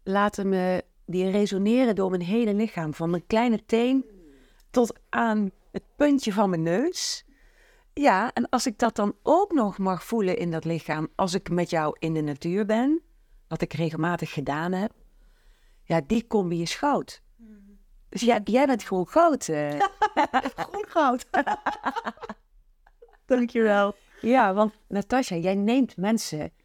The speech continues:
Speaker 2: Ja.
Speaker 1: mee naar buiten.
Speaker 2: Zeker.
Speaker 1: Jij spreekt gewoon af bij die derde boom links daar, eh, op die
Speaker 2: <laughs> Ja,
Speaker 1: parkeerplaats.
Speaker 2: dat
Speaker 1: Daar gaan
Speaker 2: klopt.
Speaker 1: we starten.
Speaker 2: Absoluut.
Speaker 1: Ja.
Speaker 2: Ja.
Speaker 1: En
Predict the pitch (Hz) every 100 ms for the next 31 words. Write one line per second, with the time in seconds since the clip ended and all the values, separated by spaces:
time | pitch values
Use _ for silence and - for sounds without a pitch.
0 | _ - 226 190 151 240 294 - - -
1 | - 185 - 175 170 _ _ _ - _
2 | - 233 - 220 165 185 180 160 165 165
3 | 156 160 156 151 165 160 156 156 - 147
4 | 151 - 359 147 - - 104 113 233 190
5 | - - 160 143 151 147 143 180 180 180
6 | 160 165 - 311 - 135 - - - 233
7 | 262 370 _ 196 240 220 - - _ _
8 | _ - 269 202 202 _ _ _ _ _
9 | _ _ - _ -